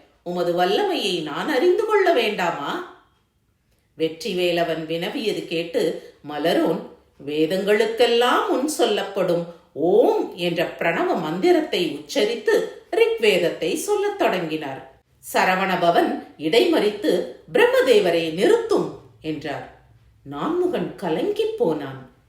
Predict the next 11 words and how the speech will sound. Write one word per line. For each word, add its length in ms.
கந்தன் 640
குறுநகை 680
மேலிட, 760
"நீர் 280
ஆரம்பத்தில் 1160
கூறிய 480
ஓம் 460
என்ற 380
மந்திரத்தின் 720
பொருள் 440
யாது?" 720